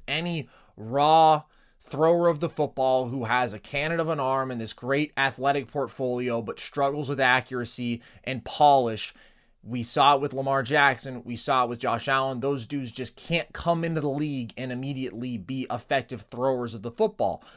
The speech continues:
But what they can do is weaponize their athleticism from the jump. And I think that that's what Richardson can do. I think he can impose himself physically enough on the ground to where he probably has, uh,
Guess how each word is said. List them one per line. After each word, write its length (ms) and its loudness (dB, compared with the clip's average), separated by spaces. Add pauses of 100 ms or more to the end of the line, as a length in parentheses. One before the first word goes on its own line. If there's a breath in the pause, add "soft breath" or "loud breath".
(100)
But 80 0
what 180 2
they 140 2
can 400 0
do 260 0 (240 soft breath)
is 160 0
weaponize 560 2
their 160 2
athleticism 760 0
from 260 -2
the 80 -2
jump. 380 -2
And 140 0
I 80 2
think 220 -6
that 120 -8
that's 300 4
what 240 -4
Richardson 560 -6
can 160 -6
do. 220 0
I 80 2
think 120 -6
he 100 -8
can 120 -6
impose 360 -2
himself 380 -2
physically 440 -4
enough 320 0
on 100 -2
the 100 -6
ground 520 2 (1040 soft breath)
to 100 -4
where 280 0
he 180 -6
probably 800 0 (280 soft breath)
has, 680 4
uh, 180 -2